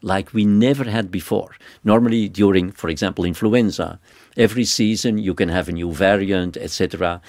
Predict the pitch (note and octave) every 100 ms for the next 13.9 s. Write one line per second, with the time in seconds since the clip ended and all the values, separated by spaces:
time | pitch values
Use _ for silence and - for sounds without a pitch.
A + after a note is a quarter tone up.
0 | - _ _ F2+ E2 G2+ A2 F2+ G2+ A2
1 | - G2+ - G#2 G2 F#2+ - F2+ - -
2 | C#3+ C#3+ C3 A#2 A#2 A2 - F2 F2+ E2
3 | F#2+ - E2 E2 B2 B2 F#2+ B2 - D2
4 | - C#3 C#3 B2 G#2+ G#2 E3 A3 G#2+ E2
5 | G#2+ - F2 F#2+ F2 G#2+ B2+ G#2 F#2+ G2
6 | G#2+ G#2 G#2 F2 - E3+ F#2 - A2 A#2
7 | - A2 F#2 D#2+ E2 - - _ - -
8 | - - - - A#2 A2 G#2 - G2 C3
9 | E3 - B2 - C3+ C3+ D#3 E3+ F#3+ G#3
10 | A3+ A3+ A3 C3+ G2+ A2 A2+ E2+ C#2+ -
11 | G#2 E2+ B2+ A#2+ A#2 - - D2 - A#2+
12 | D3+ _ _ _ _ _ _ - F#2+ -
13 | G2+ G#2+ A2+ F3 D4 D#4+ E2 D2 -